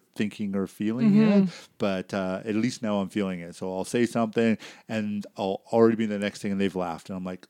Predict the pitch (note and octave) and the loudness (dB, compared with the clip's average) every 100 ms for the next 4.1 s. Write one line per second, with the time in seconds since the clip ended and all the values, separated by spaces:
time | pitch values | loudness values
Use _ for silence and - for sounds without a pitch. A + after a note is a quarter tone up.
0 | B2+ B2 F#2 D#2 - - - F2+ - F#2 | -14 -12 -12 -14 -14 -14 -12 -14 -12 -14
1 | E2 G2 G#2 - A#2+ _ - C3+ E3+ C#3+ | -14 -14 -14 -14 -18 _ -8 -4 -4 -6
2 | A#2 B2+ A2 G2+ G2 - - - - - | -2 -2 2 0 -2 -10 -12 -8 -6 -4
3 | B2 B3 B3 C#4+ C4 B3+ A#3+ A#3 A#3 G#3+ | 2 10 12 12 12 12 12 10 8 2